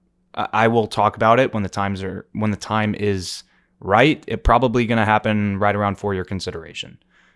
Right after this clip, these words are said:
Um, so get excited for that as well. Um, one more piece of housekeeping. Half of our episode didn't record last week. So that's really fun. So, <laughs> so the episode was only, like, twenty-three minutes.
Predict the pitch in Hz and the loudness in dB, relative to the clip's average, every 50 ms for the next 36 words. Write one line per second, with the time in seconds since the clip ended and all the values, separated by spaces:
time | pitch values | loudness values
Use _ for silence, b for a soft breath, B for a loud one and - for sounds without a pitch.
0 | _ _ _ - - 98 95 92 90 90 90 87 85 - - 101 92 90 90 87 | _ _ _ -10 -6 -4 -4 -2 -4 -4 -6 -8 -10 -8 -6 -4 -4 -2 -2 -4
1 | 85 - _ _ _ _ _ _ _ - 101 95 95 - - - 98 98 95 98 | -6 -10 _ _ _ _ _ _ _ -6 -4 -4 -4 -4 -2 -2 0 0 0 -2
2 | 92 - - 95 95 87 90 95 95 95 104 110 - - 104 95 87 92 90 90 | -6 -6 -6 -8 -6 -4 -2 0 2 2 2 0 0 -2 -6 -6 -6 -8 -10 -8
3 | 87 95 95 92 95 104 131 170 185 - b b b b b b b b - 110 | -4 -2 0 0 0 0 0 0 -2 -6 b b b b b b b b 0 2
4 | 110 107 107 107 110 110 110 110 113 110 _ _ _ _ - _ - 107 95 95 | 2 4 4 4 4 4 2 2 0 -2 _ _ _ _ -20 _ -14 -10 -4 0
5 | 107 117 131 139 139 143 143 123 - 147 143 - 139 - 117 117 139 143 - - | 2 4 4 4 4 4 4 2 2 -2 -2 -2 -2 2 4 4 4 4 2 -2
6 | - 123 113 - 107 98 92 90 87 87 - - - 120 127 143 - 160 135 147 | -4 -4 -2 -2 -2 -4 -4 -6 -8 -10 -8 -2 4 4 4 4 4 2 2 2
7 | 147 139 - 131 147 - 170 - - 120 107 101 98 95 90 - - b b b | 2 2 2 0 0 -2 -2 0 2 2 4 4 2 0 -2 -4 -8 b b b
8 | b b b b b b - 107 95 - 127 127 147 147 - - 135 135 - - | b b b b b b -14 -6 0 2 2 4 4 0 0 0 0 -2 -2 -2
9 | - 170 190 202 185 135 104 95 87 80 90 87 - _ _ _ _ _ _ _ | 2 6 8 8 8 8 6 4 0 -4 -8 -16 -18 _ _ _ _ _ _ _
10 | _ - - 110 107 101 92 - - 107 107 101 92 85 - - - - _ _ | _ -2 2 4 4 4 2 0 -4 -2 -2 -2 -2 -4 -10 -16 -20 -20 _ _
11 | _ _ - - - 120 107 104 101 98 98 95 90 101 117 143 143 - 131 135 | _ _ -10 -4 0 2 4 4 4 2 2 0 4 4 4 4 4 0 0 2
12 | 151 156 156 143 123 - - 139 139 127 110 104 98 101 98 - 120 120 123 - | 4 4 4 2 2 0 -2 2 4 4 4 2 0 -2 -2 2 4 4 4 2
13 | - - - - - - - 151 131 123 151 147 185 165 180 175 156 151 151 156 | 0 -4 -10 -8 -6 -2 0 2 4 4 2 2 0 0 0 0 0 0 0 2
14 | 156 151 147 139 120 - 135 131 131 120 110 123 120 107 98 95 98 95 92 - | 2 4 2 2 0 -2 -4 -2 -2 -2 -2 -2 0 0 0 0 -2 -4 -4 -6
15 | - - | -10 -14